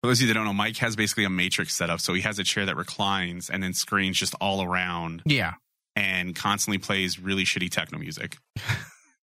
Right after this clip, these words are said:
Speaker 1: He's basically
Speaker 2: Well,
Speaker 1: the guy
Speaker 2: it's
Speaker 1: from
Speaker 2: not
Speaker 1: Gra-
Speaker 2: shitty. It's just, it's from the nineties. So it's
Speaker 1: It,
Speaker 2: just
Speaker 1: he's basically the guy from Grandma's Boy, if anybody's seen that film.
Speaker 2: Yeah. Mm-hmm.
Speaker 1: So.
Speaker 2: Yep.
Speaker 1: Um, and then Boku no Hero, uh, for those of you that haven't seen it, is basically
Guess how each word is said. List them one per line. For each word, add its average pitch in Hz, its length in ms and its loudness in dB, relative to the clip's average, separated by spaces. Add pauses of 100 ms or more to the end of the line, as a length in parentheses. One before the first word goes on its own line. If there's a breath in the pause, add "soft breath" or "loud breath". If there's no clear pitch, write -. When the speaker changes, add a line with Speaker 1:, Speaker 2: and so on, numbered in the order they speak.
(880)
Speaker 1:
He's 117 120 4
basically 143 300 4
Speaker 2:
Well, 117 80 4
Speaker 1:
the 120 60 2
guy - 60 0
Speaker 2:
it's 214 100 2
Speaker 1:
from 196 40 2
Speaker 2:
not 226 140 4
Speaker 1:
Gra- - 60 -2
Speaker 2:
shitty. 123 380 4
It's 104 80 2
just, 110 240 4
it's 143 140 4
from 135 140 4
the 107 60 6
nineties. 98 640 2
So 95 280 2
it's 120 100 2
Speaker 1:
It, - 20 -4
Speaker 2:
just 90 260 0
Speaker 1:
he's 131 160 2
basically 160 300 2
the 117 80 4
guy 113 100 2
from 107 140 -4
Grandma's 87 400 0
Boy, 85 300 -4 (140)
if - 320 -14
anybody's 87 380 0
seen 87 160 0
that - 120 -2
film. - 160 -2
Speaker 2:
Yeah. - 140 0 (180)
Mm-hmm. 104 260 2
Speaker 1:
So. - 140 -2 (580)
Speaker 2:
Yep. - 160 0 (340)
Speaker 1:
Um, 101 220 2
and 117 80 2
then 113 100 4
Boku 156 200 4
no 143 100 4
Hero, 160 440 4 (340)
uh, 101 380 2 (440 soft breath)
for 123 60 2
those 123 160 4
of 117 60 4
you 117 60 2
that 104 120 4
haven't 101 180 -2
seen 101 220 2
it, 104 100 0
is 101 100 2
basically 98 640 2